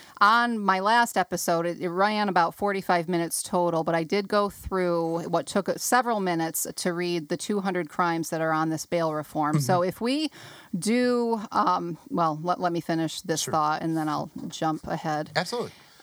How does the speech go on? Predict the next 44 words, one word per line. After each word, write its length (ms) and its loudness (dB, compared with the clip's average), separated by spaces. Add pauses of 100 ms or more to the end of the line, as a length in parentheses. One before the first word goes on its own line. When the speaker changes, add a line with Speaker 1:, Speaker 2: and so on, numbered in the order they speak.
Speaker 1:
Um, 340 4
so 120 -2
people 240 2
can 140 2
find 260 2
me 100 0
there. 300 2
You 100 0
can 120 -2
become 240 0
part 200 2
of 60 -2
the 60 -2
community 520 0
there. 240 0
You 200 0
will 200 0
see 380 -2
that 300 0
the 80 0 (100)
F-, 200 -20 (100)
Downstate 500 2
Abbey 240 2
Facebook 560 -2
page 480 -2
is 240 -2
kind 240 -6
of 80 -2
a 60 0
meeting 340 -2
ground 400 0
for 100 -4
some 240 -4
other 500 -2
s-, 460 -8
for 240 -2
some 300 -4
other 160 2
pages 520 -2
that 180 2
really 560 0
address 680 0
and 240 0
really 560 -2